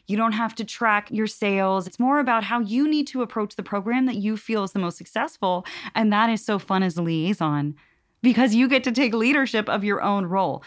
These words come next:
You have room to grow the program the way you want to grow the program. You decide who you're gonna meet with, what you're gonna talk about,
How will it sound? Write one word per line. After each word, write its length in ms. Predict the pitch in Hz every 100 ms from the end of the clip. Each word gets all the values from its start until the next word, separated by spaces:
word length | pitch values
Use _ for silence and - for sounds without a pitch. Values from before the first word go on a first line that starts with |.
| - -
You 120 | 226 247
have 280 | 247 233
room 220 | 220 254 262
to 120 | 262
grow 300 | 208 247 269
the 100 | 247
program 440 | - 240 240 240
the 80 | 233
way 160 | 220 226
you 200 | 240 262
want 380 | 214 180 160 -
to 120 | 262
grow 200 | 220 214
the 120 | 202
program. 400 | - 196 185 175
You 260 | 175 208 330
decide 440 | 294 - 240 233
who 100 | 202
you're 160 | 226 214
gonna 200 | 202 190
meet 200 | 180 175
with, 180 | 185 190
what 280 | 202 285
you're 120 | 302 320
gonna 200 | 262 208
talk 260 | 180 170
about, 240 | 180 175